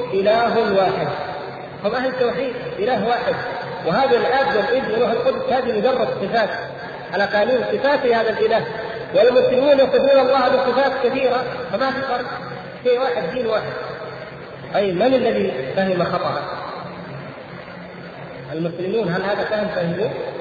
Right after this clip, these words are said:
عندما نقول نحن إن النصارى يعبدون ثلاثة،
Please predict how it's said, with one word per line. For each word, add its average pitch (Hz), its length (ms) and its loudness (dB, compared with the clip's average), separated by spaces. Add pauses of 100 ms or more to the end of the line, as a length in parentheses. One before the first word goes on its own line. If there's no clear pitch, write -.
(720)
عندما 180 260 0
نقول 196 320 2
نحن 214 200 0
إن 196 200 0
النصارى 208 520 2
يعبدون 196 380 2
ثلاثة، 165 460 2